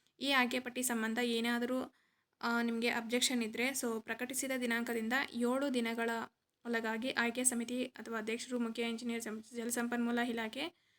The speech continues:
ಆನಂದರಾವ್ ವೃತ್ತ, ಬೆಂಗಳೂರು, so, ಫೈವ್ ಸಿಕ್ಸ್ ತ್ರಿಬಲ್ ಜೀರೋ ನೈನ್ ಇವರಿಗೆ ಲಿಖಿತವಾಗಿ ನೀವು, ಮ್, ಅಬ್ಜೆಕ್ಷನ್ನ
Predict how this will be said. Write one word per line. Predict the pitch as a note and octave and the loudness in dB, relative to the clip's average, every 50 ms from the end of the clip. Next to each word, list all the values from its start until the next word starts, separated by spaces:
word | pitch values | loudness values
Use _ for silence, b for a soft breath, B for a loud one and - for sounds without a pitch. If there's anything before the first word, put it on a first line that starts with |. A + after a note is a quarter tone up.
| b b b b b b b b b - | b b b b b b b b b 2
ಆನಂದರಾವ್ | B3 C4 C4 C#4 C#4 C#4 C#4+ C#4+ C4+ C4+ C#4 C4 C4 - | 4 4 4 4 4 4 4 4 4 4 2 0 -2 0
ವೃತ್ತ, | A#3+ B3 B3 - - B3 B3 | 0 0 0 2 0 0 2
ಬೆಂಗಳೂರು, | A#3+ A#3 A3+ A#3 A#3+ A#3+ A#3 A#3 A#3 A#3+ C4 C#4 C4 B B B B B - | 2 2 2 2 4 4 4 4 4 2 2 0 -2 B B B B B -6
so, | - A#3+ A#3 A3+ A3+ | -4 -2 -2 -2 -2
ಫೈವ್ | - A3+ A3+ A#3+ | -2 -4 -4 -4
ಸಿಕ್ಸ್ | - B3 A#3+ - - B3 A#3 A#3 A#3 A#3 A#3+ A3 - _ _ _ _ | -4 -6 -6 -4 -4 -2 -2 0 0 -2 -2 -4 -6 _ _ _ _
ತ್ರಿಬಲ್ | - A#3 A3+ A#3 A3+ | -6 -4 -2 -2 -2
ಜೀರೋ | A3+ A#3+ A#3 A#3 | -2 -2 -2 0
ನೈನ್ | A#3 A3+ G#3+ G#3+ G#3+ - - | 0 -2 -2 -4 -6 -8 -8
ಇವರಿಗೆ | A#3 A3+ A3+ A3 A#3+ C4 C#4 | -6 -4 -2 -2 0 0 0
ಲಿಖಿತವಾಗಿ | C4+ B3 A#3 A#3 - B3+ - C#4+ C#4 C4+ C4 B3+ C4 C4+ | 0 0 -2 -2 -4 -6 -2 0 2 2 2 2 2 2
ನೀವು, | B3+ B3 A#3+ A#3+ C4 D#4+ F4+ - b b b b b b b b b b b - - | 2 2 2 2 2 0 -2 -2 b b b b b b b b b b b -6 0
ಮ್, | B3+ B3+ B3+ B3+ B3 B3 - | 2 4 6 6 4 2 0
ಅಬ್ಜೆಕ್ಷನ್ನ | B3 A#3 A3 A3 B3+ B3+ B3+ - B3+ B3 B3 | -4 -2 0 2 2 2 2 2 2 2 0